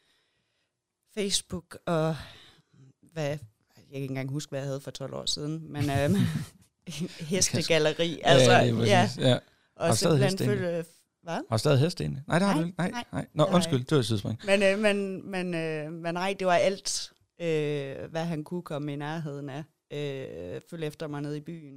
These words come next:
Speaker 2: Nej,
Speaker 1: Og
Speaker 2: nej, nej.
Speaker 1: så der var faktisk i mange år, der boede jeg under hemmelig, øh,
Speaker 2: Adresse.
Speaker 1: adresse med skjult navn og hele muligheden.
Speaker 2: Hold da op, det lyder ikke særlig rart.
Speaker 1: Det gik heldigvis i sig selv igen, men det tog altså, jeg tror, det tog seks, syv år.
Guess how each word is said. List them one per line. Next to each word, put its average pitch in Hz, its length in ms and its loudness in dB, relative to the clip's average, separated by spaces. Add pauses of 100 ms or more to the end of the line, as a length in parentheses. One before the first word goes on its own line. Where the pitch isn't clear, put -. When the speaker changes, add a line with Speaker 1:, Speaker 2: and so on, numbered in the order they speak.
Speaker 2:
Nej, 104 180 -8
Speaker 1:
Og 123 60 0
Speaker 2:
nej, 113 80 -2
nej. 110 340 -6
Speaker 1:
så 160 120 -4
der 156 60 2
var 156 220 4
faktisk 233 420 -6
i 196 40 -10
mange 196 300 -6
år, 156 180 0
der 151 280 -2
boede 170 360 -8
jeg 156 120 -2
under 147 460 -4
hemmelig, 175 480 -8 (260)
øh, 143 60 -6
Speaker 2:
Adresse. 131 440 0
Speaker 1:
adresse 151 520 -6 (100)
med 139 480 -8
skjult 165 360 -10
navn 143 300 -12 (100)
og 143 240 -10 (460)
hele 233 200 0
muligheden. 151 600 -4 (160)
Speaker 2:
Hold 151 180 4
da 123 80 6
op, 113 120 2
det 117 140 0
lyder 147 220 6
ikke 131 120 4
særlig 123 220 8
rart. 113 180 8 (220)
Speaker 1:
Det 202 400 -4
gik 208 240 -10
heldigvis 175 1120 -6 (120)
i 147 120 -16
sig 139 180 -4
selv 139 240 -4
igen, 82 320 -8
men 156 160 -6
det 202 140 -4
tog 175 220 -2
altså, 156 260 -2
jeg 151 280 -6
tror, 190 140 -8
det 170 140 -10
tog 165 180 -12
seks, 156 220 -10
syv 170 200 -10
år. 143 180 -18